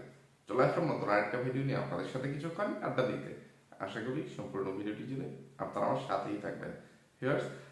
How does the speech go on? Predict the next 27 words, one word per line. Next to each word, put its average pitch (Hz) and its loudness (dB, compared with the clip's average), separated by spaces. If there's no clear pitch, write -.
আমার 131 6
গতকালকের 180 8
ভিডিওতে 151 6
আমার - 8
চ্যানেলের 135 10
সমস্যার 127 4
কথা 117 6
বলতে 110 4
গিয়ে, 110 2
আমার 139 8
সুখ 151 8
দুঃখের 151 6
গল্প 127 10
করতে 117 2
গিয়ে 117 4
অনেকটা 139 4
সময় 117 2
চলে 107 2
যাওয়ায় 101 6
আমি 139 8
আর 127 10
আমার 117 10
আসামিদেরকে 147 10
ধোলাই 104 6
করার 117 4
সময় 107 2
সুযোগ 95 -2